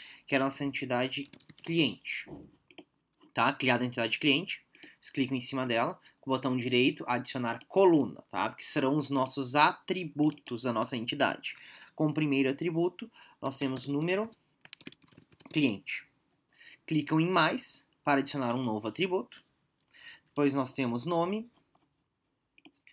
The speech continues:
endereço, tá? E assim vai indo. Caso eu cliquei fora, eu posso clicar duas vezes e editar ele, ou clico com o botão direito em cima,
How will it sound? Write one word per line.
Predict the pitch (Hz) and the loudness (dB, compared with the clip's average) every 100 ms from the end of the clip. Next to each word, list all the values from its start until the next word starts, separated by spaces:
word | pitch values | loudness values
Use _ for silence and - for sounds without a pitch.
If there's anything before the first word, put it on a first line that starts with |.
| - - - - - 135 | -20 -20 -20 -20 -6 2
endereço, | 135 123 120 120 110 143 - 220 240 - - - _ _ _ _ _ _ _ _ | 2 4 2 2 0 -2 -6 -6 -8 -16 -20 -20 _ _ _ _ _ _ _ _
tá? | 113 127 151 - - - | -2 -2 -2 -12 -18 -2
E | 170 | 0
assim | 165 190 | 0 0
vai | 180 151 | 0 0
indo. | - - _ - - - | -2 -8 _ -20 -20 4
Caso | 214 254 | 6 6
eu | 247 | 4
cliquei | 220 180 156 139 | 0 0 2 0
fora, | - 123 135 170 143 | 0 2 2 0 -6
eu | |
posso | - 127 | -4 -4
clicar | - 131 127 | -4 -2 -2
duas | 127 165 175 | 2 4 4
vezes | 147 135 | 4 2
e | 127 | 2
editar | 113 120 127 113 | -2 -4 0 0
ele, | 107 113 139 165 | 0 -2 -2 -2
ou | 139 147 | 0 -2
clico | 147 123 - | -4 -12 -8
com | 123 | -4
o | |
botão | 120 120 120 | -2 -2 -4
direito | 117 107 104 | -2 -2 -2
em | 104 | -8
cima, | - 123 131 170 208 | -8 -6 -4 -2 -4